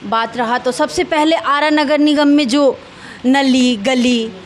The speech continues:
रोड की समस्या, पानी लगना, मच्छर का समस्या, जिससे हर महिलाएं परेशान है। खाना बनाने में भी उनका जो होता है ना कि मन लगना, वो चीज़ नहीं होगा। बच्चे पढ़ रहे हैं, उस टाइम भी मच्छर काट रहा है। तो सारे जगह ये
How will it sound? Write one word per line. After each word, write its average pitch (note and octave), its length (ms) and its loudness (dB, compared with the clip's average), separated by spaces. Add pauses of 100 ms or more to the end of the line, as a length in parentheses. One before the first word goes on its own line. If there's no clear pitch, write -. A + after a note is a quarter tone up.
(160)
रोड D#4 280 2
की D4+ 160 -2
समस्या, C4 580 0
पानी D4+ 480 0
लगना, B3+ 400 2
मच्छर F#4+ 520 0
का G4+ 80 0
समस्या, C#4+ 460 0
जिससे E4+ 400 -2 (300)
हर A4 200 0
महिलाएं G4+ 600 2
परेशान B3+ 440 0
है। A#3+ 80 -2
खाना C4+ 360 -4
बनाने C#4+ 440 0
में F#4 160 2
भी D#4+ 120 4
उनका E4+ 340 0 (320)
जो C#4 120 2
होता D#4 240 0
है D#4+ 100 2
ना F4+ 80 2
कि F#4 140 0
मन C#4 180 4
लगना, D4+ 360 2
वो C#4+ 180 0
चीज़ D4 220 0
नहीं C4+ 220 4
होगा। A#3+ 260 2 (220)
बच्चे F4+ 300 -2
पढ़ G#4 220 -2
रहे G#4 80 0
हैं, F#4+ 140 0
उस - 140 -2
टाइम G4+ 260 0
भी F#4+ 100 4
मच्छर D4 360 0
काट A#3 260 -4
रहा A3+ 140 0
है। G#3+ 160 -2 (340)
तो G4+ 60 -2
सारे G4+ 440 0
जगह G#4 220 -2
ये F#4+ 240 0